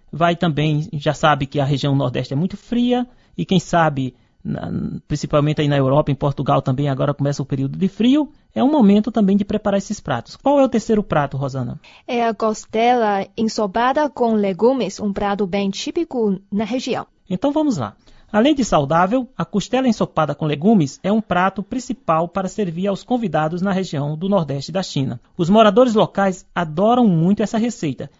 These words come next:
Speaker 1: Especialmente no inverno, o prato está sempre presente na mesa dos habitantes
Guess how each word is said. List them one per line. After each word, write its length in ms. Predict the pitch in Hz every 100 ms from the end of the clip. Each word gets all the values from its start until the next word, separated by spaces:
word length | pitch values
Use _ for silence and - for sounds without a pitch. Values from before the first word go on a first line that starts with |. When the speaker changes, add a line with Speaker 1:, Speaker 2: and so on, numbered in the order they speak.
| _
Speaker 1:
Especialmente 640 | 151 - 165 170 147 147 151
no 60 |
inverno, 480 | 147 135 202 247 269 - -
o 140 | 208
prato 380 | 202 180 185 185
está 260 | 202 - 175
sempre 560 | - - 196 240 285
presente 540 | 269 262 202 151 160 190
na 160 | 226
mesa 320 | 160 151 156 170
dos 180 | 185
habitantes 640 | 185 180 - 143 143 175 170